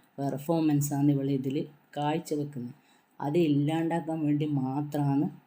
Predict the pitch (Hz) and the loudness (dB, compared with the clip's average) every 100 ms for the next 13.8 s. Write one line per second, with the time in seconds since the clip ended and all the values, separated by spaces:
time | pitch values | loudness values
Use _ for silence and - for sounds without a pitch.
0 | _ 147 147 147 135 139 143 151 156 151 | _ -2 0 0 0 -2 0 0 0 -2
1 | 139 139 127 - 151 139 135 135 139 - | -2 -4 -6 -4 -2 -2 -4 -4 -6 -8
2 | 135 131 165 - - _ - 139 143 147 | -8 -6 -8 -10 -20 _ -6 -4 -2 0
3 | 139 131 135 147 196 - _ - 143 139 | 0 -2 -2 -2 -4 -12 _ -4 0 2
4 | 165 156 139 - - _ _ _ _ - | 2 4 2 0 -8 _ _ _ _ -10
5 | 131 151 170 165 147 147 147 175 - 135 | -4 0 2 2 2 0 -4 -4 -2 0
6 | 139 180 190 143 151 185 196 175 165 160 | 2 2 2 4 4 4 4 2 0 2
7 | 196 185 - 170 151 147 143 147 180 147 | 2 2 -4 -2 2 4 2 2 0 -2
8 | 151 170 170 151 147 147 160 156 139 135 | 0 0 0 0 -2 -2 -2 0 0 -2
9 | 143 135 127 - 160 - _ _ _ _ | -6 -6 -8 -8 -10 -10 _ _ _ _
10 | 139 147 147 147 - 151 147 135 139 143 | -2 0 0 -4 -4 -2 0 0 2 2
11 | 127 123 123 - _ - 135 139 160 156 | 0 -4 -8 -16 _ -8 0 2 2 2
12 | 143 151 151 156 175 147 139 143 147 147 | 0 0 -2 0 0 0 0 2 2 2
13 | 156 139 139 143 156 143 135 139 | 2 0 0 0 -2 -2 0 0